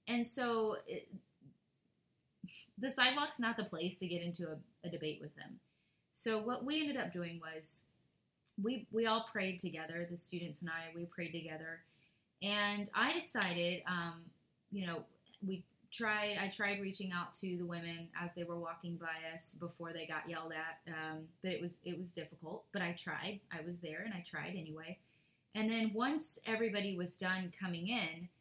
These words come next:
uh, th-, there was a security guard out there. And so the, the guys were, the angry, uh,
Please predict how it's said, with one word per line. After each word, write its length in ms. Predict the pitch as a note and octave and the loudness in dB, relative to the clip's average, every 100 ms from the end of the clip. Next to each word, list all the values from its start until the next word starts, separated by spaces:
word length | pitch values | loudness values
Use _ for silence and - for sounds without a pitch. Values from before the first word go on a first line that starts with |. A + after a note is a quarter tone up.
| _ _ _ - | _ _ _ -4
uh, 240 | F#3 E3+ E3+ | 0 2 0
th-, 180 | F#3 - | -2 0
there 80 | F#3+ | 0
was 140 | F3+ | 0
a 60 | G3 | 0
security 420 | G#3 - G#4+ G#3 | -2 0 0 0
guard 200 | E3+ - - | -2 -4 -4
out 160 | - | -6
there. 220 | - A#2 - | -6 -4 0
And 160 | A3 | 0
so 540 | - A3+ G#3 G3+ G3 - - - - | 2 4 4 4 0 -4 -14 -12 -4
the, 340 | A3 G#3+ G3+ - F#3+ | -2 -2 -4 -10 -2
the 80 | A3 | 0
guys 340 | A3+ A3+ A3 | 4 2 2
were, 320 | G#3+ F#3+ F3 F#3+ | 0 0 0 -2
the 160 | F#3+ - - - - | -4 -6 -16 -14 -6
angry, 480 | G#3 G3 F#3+ F3+ F3 _ _ | -4 -2 -2 -4 -6 _ _
uh, 100 | F3+ | -8